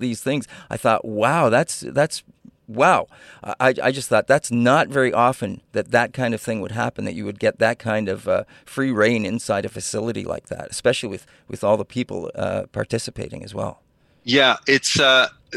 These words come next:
Speaker 2: there's something, what Steve had, appro-, the way he approached it, and I think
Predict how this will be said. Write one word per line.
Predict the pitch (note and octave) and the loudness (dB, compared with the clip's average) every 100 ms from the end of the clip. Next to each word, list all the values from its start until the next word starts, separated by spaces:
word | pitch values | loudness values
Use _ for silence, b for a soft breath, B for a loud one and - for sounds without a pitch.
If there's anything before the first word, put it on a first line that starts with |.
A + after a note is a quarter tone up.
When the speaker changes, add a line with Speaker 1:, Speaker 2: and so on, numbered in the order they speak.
| - _ - - | -12 _ -12 0
Speaker 2:
there's | C#3 C#3+ | 2 4
something, | - E3+ F3 G3 F#3 D3+ - - - - | 2 0 2 2 4 2 0 -14 -16 -14
what | B2+ C#3 - | 0 0 0
Steve | - - F3 E3+ | -4 0 0 2
had, | B2 - - | 0 -2 -8
appro-, | - - - - C3 | -8 -6 -10 -12 -4
the | C3 | 0
way | D3+ | 2
he | E3 D#3+ | 2 2
approached | B2+ - B2+ B2+ - | 2 0 0 0 -2
it, | F#2 - | -4 -4
and | G#2+ G2+ | 0 2
I | G#2 | 2
think | B2+ A#2+ - | 0 -2 -4